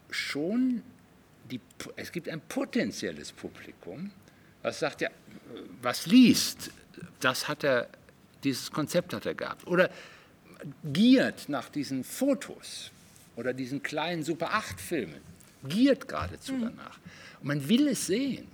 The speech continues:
Speaker 1: man will es sehen, auch um, um diesen Sprung, von dem wir eben sprachen,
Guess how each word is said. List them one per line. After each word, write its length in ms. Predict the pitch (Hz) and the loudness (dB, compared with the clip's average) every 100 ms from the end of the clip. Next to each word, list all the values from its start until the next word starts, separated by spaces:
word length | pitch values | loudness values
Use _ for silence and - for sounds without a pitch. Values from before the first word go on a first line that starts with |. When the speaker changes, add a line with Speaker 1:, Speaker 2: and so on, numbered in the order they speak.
| - - - | -20 -20 -8
Speaker 1:
man 180 | 127 175 | -6 -2
will 180 | 233 | -2
es 160 | 233 - | -2 -4
sehen, 320 | 185 208 - | -6 -6 -6
auch 200 | - - | -8 -10
um, 340 | - 156 151 139 - - - - - | -10 -6 -6 -8 -14 -20 -20 -20 -12
um 360 | - 135 131 120 - - - - - | -4 -2 -2 -6 -10 -20 -20 -20 -8
diesen 420 | 147 131 147 139 127 | -8 -4 -4 -2 -4
Sprung, 640 | - - - 220 233 87 - - - - - - - - - - | -8 -10 -6 0 0 0 -6 -18 -20 -20 -20 -20 -20 -20 -20 -14
von 160 | 98 | -8
dem 180 | 98 104 | -6 -4
wir 100 | 107 | -2
eben 280 | 151 147 123 | 2 2 2
sprachen, 540 | - - 71 - - | -2 -4 -6 -6 -12